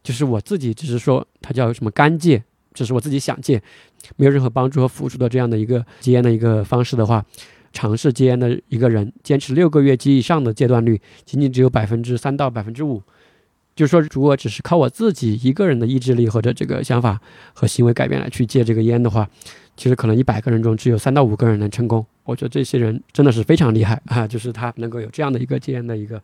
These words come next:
呃，意志力吧。然后这款产品其实他刚刚提到，因为跟国家监管部门嘛结合得比较准，所以说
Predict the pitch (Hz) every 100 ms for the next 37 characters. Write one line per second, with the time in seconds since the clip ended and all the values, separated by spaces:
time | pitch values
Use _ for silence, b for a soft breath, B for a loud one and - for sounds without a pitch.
0 | - 110 190 165 135 123 120 - _ _
1 | _ _ _ _ _ _ 147 160 269 262
2 | 175 156 139 147 143 160 151 160 165 139
3 | 135 127 139 147 151 156 156 - _ _
4 | - 135 143 180 196 131 117 120 110 107
5 | 107 - 113 120 117 113 117 120 104 107
6 | 147 139 160